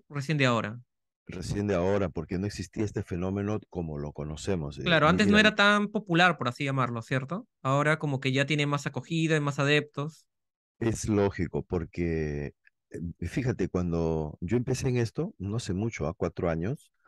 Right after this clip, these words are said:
Speaker 2: empecé con otro canal que ya no existe, por cierto, que la plataforma me lo cerró, YouTube, por hablar del tema de las vacunas. Eh, mm, había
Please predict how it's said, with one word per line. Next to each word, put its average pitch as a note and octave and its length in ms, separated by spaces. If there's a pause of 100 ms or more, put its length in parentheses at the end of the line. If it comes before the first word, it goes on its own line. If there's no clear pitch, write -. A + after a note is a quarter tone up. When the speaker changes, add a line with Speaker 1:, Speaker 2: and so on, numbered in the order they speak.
(380)
Speaker 2:
empecé E2+ 520
con E2+ 220
otro F#2 180
canal F2+ 300
que F2+ 100
ya F2 60
no G2 100
existe, - 340
por - 180
cierto, D#2+ 300
que - 120
la B1 80
plataforma E2+ 580
me D#2+ 100
lo C#2+ 120
cerró, D#2 360 (220)
YouTube, F2 440
por D2 140
hablar E2+ 240
del D#2 140
tema E2+ 160
de D#2 40
las D#2 100
vacunas. D#2 520 (720)
Eh, D#2 580 (220)
mm, F#2+ 300
había C#3 300